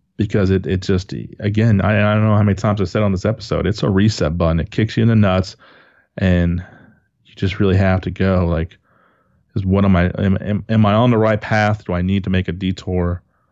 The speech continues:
All that kind of stuff. It all, it all comes to mind, you know? Um, and you, and for me, even I went down, I went down dark places, not,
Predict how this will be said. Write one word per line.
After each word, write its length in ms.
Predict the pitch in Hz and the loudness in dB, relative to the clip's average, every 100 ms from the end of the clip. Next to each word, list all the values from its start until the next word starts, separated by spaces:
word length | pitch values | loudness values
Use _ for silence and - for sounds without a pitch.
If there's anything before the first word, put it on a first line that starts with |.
| _ _ _ - | _ _ _ -4
All 160 | 110 | 0
that 180 | 95 87 | 0 0
kind 180 | - - | -4 -10
of 80 | - | -10
stuff. 320 | - - - | -10 -10 -6
It 140 | 107 113 | -4 0
all, 320 | 123 117 - | 0 0 -2
it 80 | 123 | -2
all 180 | 127 117 | -2 0
comes 240 | 110 104 | -2 0
to 80 | 87 | 0
mind, 480 | 87 87 65 113 - _ - | -2 -2 -6 -12 -16 _ -8
you 100 | - | -4
know? 280 | 50 - - _ _ _ - | -4 -6 -12 _ _ _ -6
Um, 440 | 82 - - - _ _ _ _ _ _ _ - | -4 -2 -6 -10 _ _ _ _ _ _ _ -2
and 100 | 107 | 2
you, 200 | 127 151 | 4 4
and 260 | 110 139 - | 4 2 2
for 140 | 139 | 2
me, 140 | 131 175 160 | 4 6 6
even 160 | 160 | 4
I 40 | 165 | 4
went 200 | 185 170 | 2 4
down, 260 | 160 165 | 2 2
I 120 | 143 | -2
went 180 | 165 202 | -2 0
down 260 | 127 110 104 | 2 2 2
dark 320 | 107 165 - | 2 0 -2
places, 380 | 90 87 - 107 | -6 -4 -4 0
not, 240 | 156 151 | 0 0